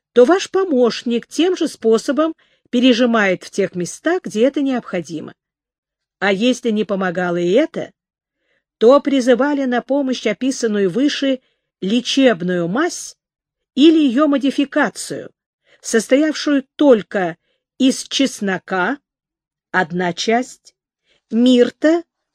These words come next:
одна часть, смешать с медом и применять. Гладиаторам,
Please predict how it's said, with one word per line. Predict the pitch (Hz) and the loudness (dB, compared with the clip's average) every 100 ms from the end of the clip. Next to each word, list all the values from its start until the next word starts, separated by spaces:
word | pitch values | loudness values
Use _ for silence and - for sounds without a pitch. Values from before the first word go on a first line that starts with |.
| _ | _
одна | 220 220 226 240 247 | 0 2 0 0 0
часть, | - 254 254 - - - _ _ _ _ _ _ | 0 2 2 -2 -14 -20 _ _ _ _ _ _
смешать | - 262 277 - 269 196 - | -2 4 4 4 0 0 -4
с | - | -6
медом | 190 196 269 277 403 415 - _ _ - | 0 2 2 4 0 0 -12 _ _ 2
и | 302 | 4
применять. | - 359 330 190 160 170 - - - _ _ _ _ _ _ _ _ _ _ _ _ _ _ | 6 4 6 2 -2 -4 -8 -18 -20 _ _ _ _ _ _ _ _ _ _ _ _ _ _
Гладиаторам, | - 214 302 233 320 370 392 - 165 131 | -2 2 2 4 4 4 0 -2 -4 -6